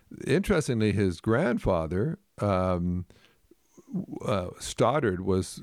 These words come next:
was pastoring one of the most prominent churches in Massachusetts, uh, in Northampton. And, uh, he was a, a much more popular kind of speaker, preacher, and,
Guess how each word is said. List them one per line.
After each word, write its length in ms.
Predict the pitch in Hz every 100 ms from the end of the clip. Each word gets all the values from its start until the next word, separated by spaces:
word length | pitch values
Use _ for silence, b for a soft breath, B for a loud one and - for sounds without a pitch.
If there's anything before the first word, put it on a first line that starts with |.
| -
was 540 | - 107 92 87 - - _ _ -
pastoring 600 | 120 113 - 113 98 87
one 160 | - 107
of 40 | 98
the 60 |
most 300 | 95 92 -
prominent 540 | - 110 110 113 101 -
churches 540 | 110 107 - 87 -
in 580 | - 87 82 82 80 80 -
Massachusetts, 920 | 90 95 - - 139 - - 92 -
uh, 380 | - 104 76 76 - B B B
in 160 | - 92
Northampton. 920 | 98 104 - 110 127 123 85 82 85 -
And, 360 | - 92 90 82
uh, 320 | 85 82 82 - b b b b
he 220 | - 170 185
was 180 | 135
a, 300 | 110 104 95 - _ _ _ - -
a 220 | 104 98
much 260 | 104 131 -
more 200 | 135 110
popular 500 | - 98 113 - 113
kind 240 | - 110 104
of 220 | 87 -
speaker, 600 | - 113 113 - 127 113
preacher, 540 | - 110 110 113 113
and, 600 | 110 98 95 87 - -